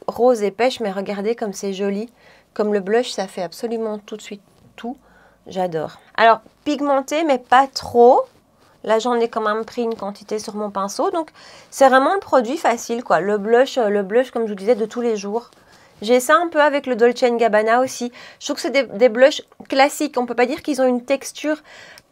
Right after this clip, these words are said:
particulièrement exceptionnelle. Genre, par exemple, les Valentino, pour moi, ils ont, en termes de texture, ce petit truc un peu différent, un peu plus fondant.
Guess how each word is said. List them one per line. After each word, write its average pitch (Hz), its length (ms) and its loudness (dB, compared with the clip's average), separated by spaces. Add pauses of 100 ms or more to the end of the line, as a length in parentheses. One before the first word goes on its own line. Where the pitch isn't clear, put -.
(160)
particulièrement 269 840 0
exceptionnelle. 269 760 2
Genre, 254 200 2
par 233 140 4
exemple, 262 240 0
les 254 80 4
Valentino, 247 600 2
pour 233 140 -10
moi, 240 200 2
ils 247 240 0
ont, 247 80 0
en 233 60 -2
termes 226 220 -2
de 220 40 -2
texture, 226 400 -4
ce - 100 -8
petit 247 200 -8
truc 285 240 -4
un 240 80 2
peu 220 120 -2
différent, 214 440 -2 (380)
un 220 100 2
peu 247 140 2
plus 262 200 -4
fondant. 233 480 -2